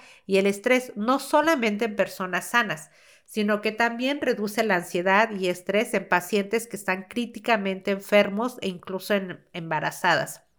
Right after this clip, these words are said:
Se ha estudiado la musicoterapia de varias formas. Por ejemplo, en un, en estudiantes de enfermería,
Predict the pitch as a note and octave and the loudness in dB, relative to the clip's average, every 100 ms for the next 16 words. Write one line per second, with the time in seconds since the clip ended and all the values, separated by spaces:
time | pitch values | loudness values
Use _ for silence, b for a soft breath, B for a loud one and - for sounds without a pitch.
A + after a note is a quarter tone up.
0 | B B B B B - - C#4 D#4 F#4 | B B B B B -6 4 8 8 6
1 | - C#4 A3 G#3+ G#3+ C4+ A#3+ F#3+ F3+ F3+ | 2 2 6 6 6 2 4 6 8 8
2 | F3+ F3+ F#3 G3+ G#3 - G3 G3+ G3+ G#3+ | 10 8 6 0 -2 0 0 4 6 6
3 | G#3+ A3 A3+ C#4 B B B _ F#3 G3+ | 6 4 2 2 B B B _ 0 4
4 | G#3 G#3+ G#3+ G#3+ - G3 F3+ D#3 D#3+ - | 6 8 6 4 4 4 4 0 -6 -12
5 | b b _ - A3 A3 C4 B3 B3 B3 | b b _ 2 2 4 2 2 2 6
6 | C4+ A3+ G3+ A3 G#3+ G#3 G3+ G#3 G#3 A3 | 6 6 2 -2 0 2 2 0 2 0
7 | A3 A#3 G#3+ G3 G3+ G3+ G#3 B3 G3+ G#3 | 2 0 0 0 0 0 0 2 0 -2